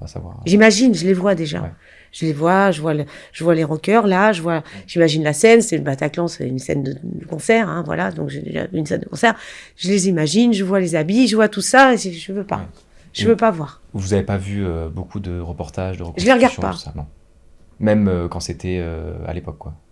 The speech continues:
Speaker 2: Ah bah, encore plus à l'époque.
Speaker 1: Encore plus, ouais.
Speaker 2: Oui.
Speaker 1: Ok. Et c'est pour ça que ça
Speaker 2: Ah non, aujourd'hui, je regarde pas la série, je regarde pas la série de France deux,
Speaker 1: Ah oui,
Speaker 2: je,
Speaker 1: ouais.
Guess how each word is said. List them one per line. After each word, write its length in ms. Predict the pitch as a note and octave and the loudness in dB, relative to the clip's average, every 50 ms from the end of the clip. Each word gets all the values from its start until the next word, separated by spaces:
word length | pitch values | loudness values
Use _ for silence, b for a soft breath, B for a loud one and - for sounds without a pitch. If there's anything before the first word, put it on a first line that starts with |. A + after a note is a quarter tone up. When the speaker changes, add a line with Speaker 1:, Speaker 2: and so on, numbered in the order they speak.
| _ _ _ _ _ _ _ - | _ _ _ _ _ _ _ -6
Speaker 2:
Ah 60 | - F3 | -4 -2
bah, 260 | F3+ F3 F3 F3 F3+ F3+ | 0 0 -2 -2 -4 -6
encore 200 | - - - - | -6 -8 -10 -10
plus 180 | G3+ - - | -10 -8 -8
à 40 | F#3 | -8
l'époque. 260 | F#3+ F3+ - - - | -8 -8 -10 -10 -10
Speaker 1:
Encore 160 | - - - | -10 -12 -12
plus, 220 | - - - - - | -14 -14 -18 -20 -20
ouais. 60 | - - _ _ _ - | -20 -20 _ _ _ -12
Speaker 2:
Oui. 80 | G#2 F#2 | -10 -10
Speaker 1:
Ok. 120 | - - - _ _ _ _ _ _ _ _ _ _ _ - | -10 -12 -16 _ _ _ _ _ _ _ _ _ _ _ -12
Et 60 | E2+ | -10
c'est 80 | - - | -10 -8
pour 120 | - F2 - | -8 -8 -6
ça 120 | - G2 | -6 -8
que 180 | - - F2+ E2+ | -6 -6 -8 -8
ça 140 | - - - | -2 0 2
Speaker 2:
Ah 40 | G3+ | 4
non, 120 | G3+ F#3+ | 4 4
aujourd'hui, 280 | F3+ E3 F3 E3+ G3 F#3+ | 4 2 0 0 0 0
je 80 | F3 | 0
regarde 240 | F3+ F3 F3 D#3 - | 0 0 0 -2 -2
pas 100 | - F3 | -2 -2
la 120 | E3 E3 | -2 -2
série, 480 | D#3 - - - D#3+ F3+ F#3 F#3+ G3 F#3 | -4 -4 -4 -2 -2 -2 -2 -2 -4 -4
je 100 | E3 F#3 | -4 -4
regarde 240 | F3+ E3+ E3+ E3 - | -4 -4 -4 -6 -6
pas 80 | - | -8
la 60 | D#3 D3+ | -8 -6
série 160 | - F#3 D3+ | -4 -6 -6
de 40 | - | -6
France 260 | - D#3+ D3+ D3 D3+ | -6 -6 -6 -4 -4
deux, 160 | F3 G3 G3+ | -2 -2 0
Speaker 1:
Ah 40 | G3+ G3 | 0 0
oui, 80 | F#3+ | 0
Speaker 2:
je, 260 | F3 F3 D#3+ D#3+ D#3+ | 0 -2 -4 -4 -4
Speaker 1:
ouais. 40 | D#3 | -6